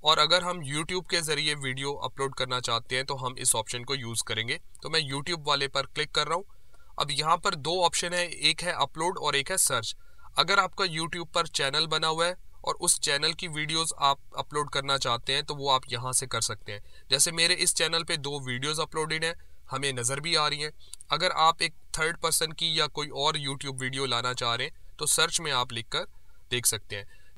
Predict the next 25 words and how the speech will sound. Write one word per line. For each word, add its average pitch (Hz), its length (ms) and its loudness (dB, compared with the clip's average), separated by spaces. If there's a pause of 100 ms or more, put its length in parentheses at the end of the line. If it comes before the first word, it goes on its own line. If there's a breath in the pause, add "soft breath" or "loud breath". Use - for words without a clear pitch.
(180 soft breath)
जैसा 143 240 6
कि 175 100 0
यहाँ 151 260 4
पर 170 140 4
अभी 156 180 0
मैं 160 180 0
टॉम 135 360 0
एंड 131 280 -2 (160)
जेरी 120 460 -2 (260)
लिख 113 340 -6
कर 147 240 0
सर्च - 340 0
करूँगा 156 380 -2 (640 soft breath)
और 120 220 -2
देखते 117 360 -4
हैं 151 80 -2
कि 160 140 -4
कुछ - 300 -4
वीडियोज़ 123 340 -2
हमारे 113 260 -2
सामने 113 380 -2 (100)
आती 110 300 -4
हैं 143 160 -4
या 139 160 -4
नहीं। 110 240 -10